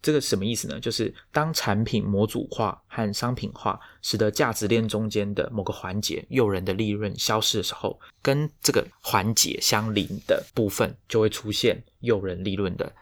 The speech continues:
专有产品。也就是说，这个，这个地方中间这个环节消失了，这个诱人的利润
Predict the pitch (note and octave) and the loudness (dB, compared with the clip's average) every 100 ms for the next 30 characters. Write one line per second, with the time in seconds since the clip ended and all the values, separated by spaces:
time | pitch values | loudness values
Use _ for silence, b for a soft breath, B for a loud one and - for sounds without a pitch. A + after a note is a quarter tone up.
0 | b - G#2 G2+ F2+ - - A#2 - A2+ | b -2 0 0 -2 -4 -6 -6 -4 0
1 | A#2 D#3 D#3 C#3+ B B - C#3+ - _ | 4 4 4 2 B B 2 2 0 _
2 | - C#3+ A#2 C3+ A#2 G#2 G#2+ A#2+ A2+ A2+ | 0 4 4 2 0 0 2 2 2 4
3 | A2+ G2 F2+ G2+ - F#2+ - - G2 - | 2 2 0 0 2 2 4 2 0 -4
4 | - C3 C#3 B2 G2+ G2 G2 G#2 G#2 | 2 2 6 4 4 2 0 2 0